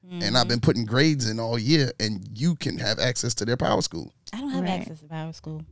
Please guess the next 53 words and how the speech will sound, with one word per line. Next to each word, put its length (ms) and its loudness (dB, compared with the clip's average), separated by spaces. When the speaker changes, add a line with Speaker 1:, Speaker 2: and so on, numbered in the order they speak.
Speaker 1:
You 80 -16
just 140 -8
go 140 0
Speaker 3:
You 80 2
Speaker 1:
ask 120 0
Speaker 3:
know? 80 -4
Speaker 1:
for 80 -4
it. 40 -16
You 60 -6
just 140 2
go 80 6
Speaker 2:
I 80 8
mean, 100 8
Speaker 1:
ask. 60 8
Speaker 2:
like, 200 4
I, 240 4
I 220 2
have 180 6
it 60 2
on 120 2
my 140 -2
phone, 380 -2
and 220 -2
for 100 -6
some 120 -6
reason, 180 -2
I 80 2
can't 200 -8
get 120 -6
in. 240 -8
Speaker 1:
Go 120 -8
to 100 -4
the 60 2
school. 320 2
Speaker 3:
Yeah, 100 -2
they 140 -4
change 280 -4
the 100 -4
Speaker 2:
Oh, 80 6
Speaker 3:
pa-, 60 -4
the 100 -4
passwords, 640 -4
like, 180 -6
Speaker 1:
Uh, 180 -8
Speaker 3:
sometimes 400 -2
get 120 -2
Speaker 1:
yeah. 140 4
Speaker 3:
weird, 380 -2
and 240 -8
they'll, 180 -2
like, 240 -6
reset. 520 -6
Speaker 2:
Yeah, 120 -16